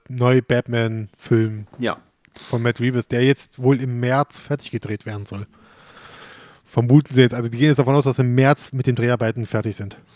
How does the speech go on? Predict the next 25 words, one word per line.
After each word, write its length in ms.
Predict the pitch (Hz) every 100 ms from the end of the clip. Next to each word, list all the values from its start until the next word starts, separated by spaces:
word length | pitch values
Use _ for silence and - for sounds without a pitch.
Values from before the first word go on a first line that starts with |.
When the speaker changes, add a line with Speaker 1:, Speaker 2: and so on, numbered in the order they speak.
| _ _ _ _ _ -
Speaker 2:
Okay. 400 | 139 - 117 90 104
Ja, 120 | 107
Speaker 1:
Weil 60 | 127
Speaker 2:
die 60 | 131
Speaker 1:
die 80 |
waren 80 | 131
Speaker 2:
machen 100 | 123
Speaker 1:
ja, 80 | 131
Speaker 2:
au- 40 | 120
Speaker 1:
die 100 | 110
waren 180 | 127 135
ja 100 | 123
lange, 520 | 123 117 135 139 131
lange, 280 | 120 127 135
lange, 520 | 127 131 131 127 127
äh, 60 |
pausieren 500 | 120 120 113 131 170
mussten 320 | 156 151 - 147
ja 260 | 139 139
wegen 220 | 127 127
Covid 440 | 123 - 151 143 135
und, 320 | 135 127 123
Speaker 2:
Mhm. 80 | 123
Speaker 1:
und 360 | 113 117 123 -
ja. 240 | 110 101